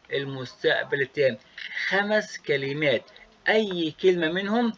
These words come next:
أختار المستقبل إيه؟ المستقبل التام. أول حاجة عندي بقى أي باي،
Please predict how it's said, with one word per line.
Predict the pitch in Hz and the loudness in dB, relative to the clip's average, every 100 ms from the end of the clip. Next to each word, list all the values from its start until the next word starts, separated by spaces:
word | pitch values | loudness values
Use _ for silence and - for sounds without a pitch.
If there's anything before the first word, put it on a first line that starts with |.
| - - | -10 -6
أختار | 143 139 - 175 170 170 160 _ _ 147 | -4 -4 2 4 6 6 2 _ _ -2
المستقبل | 151 147 139 - 165 147 139 | -2 -2 -8 -2 0 2 2
إيه؟ | 151 151 143 - - - | 2 2 0 -8 -14 -6
المستقبل | 147 147 139 - 165 151 | -6 -4 -8 0 2 4
التام. | 143 - 147 127 117 - - - | 2 2 2 2 -2 -14 -10 0
أول | 226 208 | 4 4
حاجة | 180 208 | 2 2
عندي | 196 196 175 | 2 2 2
بقى | 175 147 | 4 4
أي | 160 156 | 2 -4
باي، | 131 151 208 214 | -2 0 0 -2